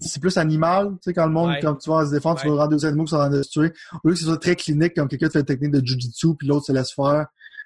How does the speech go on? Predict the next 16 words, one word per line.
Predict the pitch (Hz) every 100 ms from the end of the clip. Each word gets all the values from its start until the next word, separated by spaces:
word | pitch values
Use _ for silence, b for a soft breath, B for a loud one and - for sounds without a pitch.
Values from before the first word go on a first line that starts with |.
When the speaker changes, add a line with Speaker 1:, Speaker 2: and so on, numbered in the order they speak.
| _ 165
Speaker 1:
Euh, | 127 127
c'est | 131
souvent | 131 156
comme | 156 147
ça | 120 170
quand | 170
tu | 151 151
vois |
du | 139 135
close | - 143 139
encounter | 143 139 139
combat | 139 127 143
dans | 139
des | 131
jeux | 123 131
vidéo. | 120 131 135